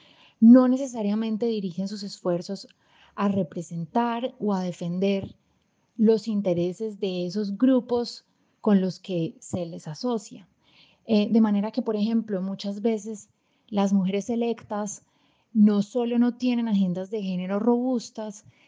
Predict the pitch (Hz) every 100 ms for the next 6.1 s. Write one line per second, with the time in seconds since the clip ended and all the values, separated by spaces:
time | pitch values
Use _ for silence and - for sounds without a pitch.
0 | _ _ - 226 208 208 226 233 - 254
1 | 233 208 233 233 - 208 196 202 214 214
2 | 233 226 196 185 202 226 208 196 185 180
3 | 220 202 - 170 170 - 240 226 220 214
4 | 202 180 170 180 160 180 175 196 185 185
5 | 175 165 160 165 175 214 262 233 160 -